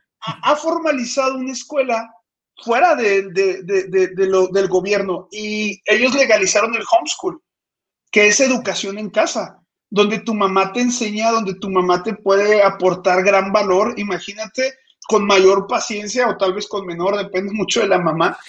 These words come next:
Pero son cosas que sí me he dado cuenta que la gente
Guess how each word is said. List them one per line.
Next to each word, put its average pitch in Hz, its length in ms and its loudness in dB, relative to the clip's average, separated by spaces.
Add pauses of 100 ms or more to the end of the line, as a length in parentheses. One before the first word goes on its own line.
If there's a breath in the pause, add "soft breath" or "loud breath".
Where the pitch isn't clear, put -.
(540 loud breath)
Pero 226 560 4
son 262 260 2
cosas 277 340 0
que 254 100 -12
sí 240 160 -8
me 247 80 -4
he 262 40 -6
dado 254 140 -6
cuenta 247 400 -6
que 226 180 -4
la 208 100 -2
gente 214 260 -10